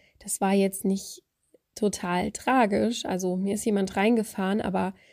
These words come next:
ich hatte ziemlich lang mit einem Schleudertrauma zu tun und das hab ich damals aber gar nicht gesehen. Also das, ähm, ich hab mich zwar dann behandeln lassen, war bei der Osteopathie und sowas, aber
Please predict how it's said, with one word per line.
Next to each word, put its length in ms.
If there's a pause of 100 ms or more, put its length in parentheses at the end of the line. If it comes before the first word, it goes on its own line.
(180)
ich 140
hatte 200
ziemlich 500
lang 500
mit 160
einem 200
Schleudertrauma 680
zu 140
tun 460
und 680 (640)
das 220
hab 120
ich 100
damals 320
aber 200
gar 180
nicht 180
gesehen. 540
Also 200
das, 380
ähm, 260
ich 140
hab 120
mich 160
zwar 160
dann 140
behandeln 480
lassen, 540
war 140
bei 80
der 140
Osteopathie 720
und 140
sowas, 320
aber 300